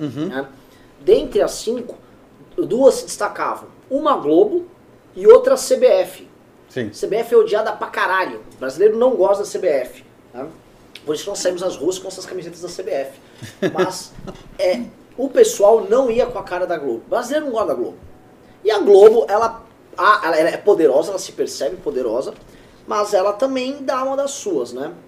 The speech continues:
Speaker 2: O que rolou aí, eu gravei um vídeo hoje, se refletir sobre o caso. O que rolou hoje é Globo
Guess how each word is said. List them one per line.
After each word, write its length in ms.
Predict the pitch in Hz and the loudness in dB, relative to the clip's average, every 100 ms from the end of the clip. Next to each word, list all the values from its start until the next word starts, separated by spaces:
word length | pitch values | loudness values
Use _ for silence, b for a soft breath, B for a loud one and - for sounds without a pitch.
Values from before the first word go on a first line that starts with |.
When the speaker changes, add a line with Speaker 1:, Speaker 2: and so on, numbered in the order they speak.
| B B B | B B B
Speaker 2:
O 100 | 202 | -8
que 140 | 233 | -4
rolou 540 | 285 277 214 185 240 - | 0 4 6 6 4 2
aí, 440 | 143 139 180 226 - | -6 -4 -4 -6 -8
eu 100 | 131 | -6
gravei 300 | 131 151 151 | -2 -2 -2
um 60 | 143 | -8
vídeo 260 | 135 131 | -10 -6
hoje, 480 | 156 214 220 208 196 - - | -2 2 0 -2 -12 -16 -16
se 100 | 147 | -12
refletir 380 | 160 143 139 | -10 -10 -12
sobre 240 | - 139 117 | -12 -12 -12
o 20 | |
caso. 480 | - 170 208 202 202 B B B B | -6 -4 -4 -6 -10 B B B B
O 80 | 226 | -8
que 140 | 277 | -4
rolou 400 | 269 262 214 180 | 2 4 6 8
hoje 260 | 226 220 202 | 6 4 0
é 260 | 151 - - _ _ _ _ - - - | 0 -4 -14 _ _ _ _ -20 -20 -8
Globo 520 | 180 254 277 277 302 | 2 10 10 10 -2